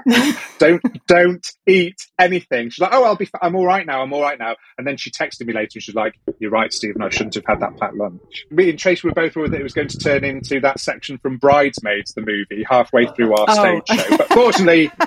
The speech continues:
Speaker 2: <laughs>
Speaker 1: it didn't. It's happening, it's happening.
Speaker 2: Most of our listeners
Speaker 1: No, it's not
Speaker 2: probably wouldn't know
Speaker 1: happening.
Speaker 2: about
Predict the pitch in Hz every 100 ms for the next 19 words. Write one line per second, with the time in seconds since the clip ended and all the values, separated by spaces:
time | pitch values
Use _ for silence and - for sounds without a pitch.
0 | - - - - - 262 240 202 - 330
1 | 277 - 339 - - - - - - -
2 | 170 156 135 135 156 180 160 - - -
3 | 233 214 214 214 - 240 226 214 202 196
4 | 170 151